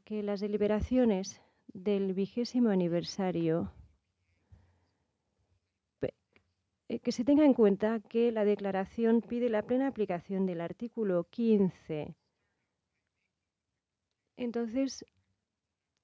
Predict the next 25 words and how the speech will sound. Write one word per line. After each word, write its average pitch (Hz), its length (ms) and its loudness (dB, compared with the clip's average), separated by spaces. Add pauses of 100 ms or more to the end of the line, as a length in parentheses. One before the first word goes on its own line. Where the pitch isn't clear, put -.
(640)
quisiera 277 400 4
hacer 285 220 8
una 262 100 6
recomendación 202 640 0
para 202 160 -2
que 190 160 -4
conste 202 380 -4
en 185 100 -2
actas 202 380 -4
y 247 40 -2
después 226 240 -2
la 285 80 2
mandaré 202 360 4
por 196 180 -4
correo 190 200 -4
electrónico. 156 840 -6
El 92 120 -6
Grupo 269 420 -4
de 240 160 2
Trabajo 180 300 -2
Intergubernamental 170 800 -2
sobre 170 200 -10
la 170 100 -6
aplicación 180 440 -2
efectiva 202 680 -4